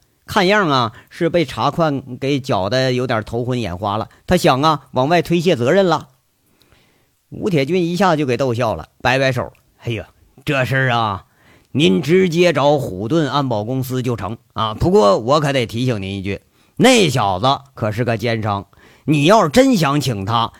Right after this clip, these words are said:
你准备好挨宰吧啊。”这话听得刘明礼啊，只是觉着又是一阵轻松啊。吴铁军这意思是派人肯定有戏，那至于价钱嘛，他爱宰宰去呗，反正那钱又不自己掏腰包。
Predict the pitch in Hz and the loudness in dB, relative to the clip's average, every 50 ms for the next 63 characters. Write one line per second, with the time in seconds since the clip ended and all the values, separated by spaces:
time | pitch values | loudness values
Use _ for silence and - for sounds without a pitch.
0 | - - 135 156 151 - 147 123 131 147 135 117 113 104 101 131 131 127 127 117 | -8 -2 0 0 0 0 -2 -2 0 -2 -2 -2 -2 -2 -2 -2 -2 -2 -2 -2
1 | 92 80 82 98 117 147 156 135 127 - - _ _ _ _ _ _ _ _ _ | -4 -4 -2 -2 0 0 0 0 -2 -8 -20 _ _ _ _ _ _ _ _ _
2 | _ _ _ _ _ _ _ _ _ - 214 196 143 90 87 120 139 143 123 90 | _ _ _ _ _ _ _ _ _ -4 -2 0 0 0 -2 -2 -2 -2 0 -2
3 | 90 - - - 143 143 143 139 127 107 95 110 127 135 131 131 139 127 92 - | -6 -8 -8 -6 -4 -2 -2 -2 -2 -2 -2 -2 -2 -2 -2 -2 -2 -4 -6 -6
4 | 90 92 95 92 98 98 92 104 117 110 127 139 147 170 165 190 226 233 185 143 | -8 -8 -8 -8 -8 -8 -6 -6 -6 -4 -4 -2 -2 -2 0 0 0 0 0 0
5 | 117 120 117 120 151 160 208 185 131 107 - 127 120 117 107 110 104 104 101 - | -2 -4 -4 -4 -4 -2 -2 -2 -2 -2 -4 -4 -6 -6 -6 -6 -6 -6 -8 -8
6 | _ _ _ _ _ _ _ _ _ _ _ - - 233 311 285 202 185 170 165 | _ _ _ _ _ _ _ _ _ _ _ -8 -2 0 2 4 4 4 4 2
7 | 214 247 254 240 254 233 214 220 214 175 143 143 135 131 131 - - _ _ - | 2 0 2 4 4 4 4 2 0 0 2 2 0 0 -2 -6 -16 _ _ -4
8 | 160 143 - - - - - 269 269 208 143 131 147 196 - - _ - - 113 | -2 -2 -2 -2 -4 -2 0 2 2 2 2 2 0 -2 -2 -6 _ -10 -8 -4
9 | 110 143 214 254 190 127 80 92 - - 254 269 - _ _ _ _ - - 180 | -2 0 0 2 0 0 -2 -6 -6 -4 -4 -4 -4 _ _ _ _ -4 -2 -2
10 | 196 - 269 240 220 240 190 - 285 285 269 226 165 143 131 98 104 113 117 101 | 0 0 0 0 0 0 0 0 0 2 2 2 0 0 0 -2 -2 -2 -2 -4
11 | 87 - _ _ _ _ - - 196 - - 277 277 254 190 214 247 285 254 - | -4 -6 _ _ _ _ -12 -10 -6 -2 0 2 2 2 4 4 4 4 4 2
12 | 185 113 95 80 73 95 107 131 180 208 269 262 226 202 143 139 156 208 262 - | 0 0 0 -2 -4 -4 0 2 4 4 4 4 4 2 2 2 2 0 0 0
13 | - - 165 170 180 185 175 139 139 151 156 131 156 147 117 98 95 101 117 117 | 0 0 2 2 2 2 0 0 -2 -2 -2 -2 -4 -6 -6 -6 -6 -4 -2 -2
14 | 113 110 104 104 98 92 95 92 | -2 -2 -2 -2 -2 -2 -4 -6